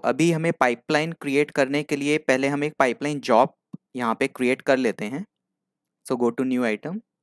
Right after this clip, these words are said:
and give your pipeline name as test you can give, any name you can give and then we can select pipeline and click OK।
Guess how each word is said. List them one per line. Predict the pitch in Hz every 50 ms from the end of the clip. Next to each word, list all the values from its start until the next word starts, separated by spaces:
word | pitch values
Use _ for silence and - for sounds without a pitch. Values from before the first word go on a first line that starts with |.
| _ _ _ _ _ _ _ -
and | - - 107 107 104 110 113 117
give | 117 113 113 120
your | 113 110 -
pipeline | 104 104 104 - - 113 113 113 113 113
name | 110 110 110 107
as | 107 - - - -
test | 113 127 127 - - 127
you | 127 123 139
can | 131 135 139 156
give, | 180 175 - -
any | 139 160 165 160
name | 156 156 147
you | 135 120 -
can | 110 113 113 127
give | 170 - _ _ _ _ _ _ _ - _ _ _ - - 101
and | 101 101 101 104 104 104 113
then | 117 113 117 117 117
we | 110 -
can | 110 110 -
select | - 104 110 107 - _ -
pipeline | 110 107 104 - - 160 160 190 220 - _ _ _ _ _ _ _ _ _ _ _ -
and | 117 113 113 -
click | 127 123 - - 107
OK। | 104 - 165 196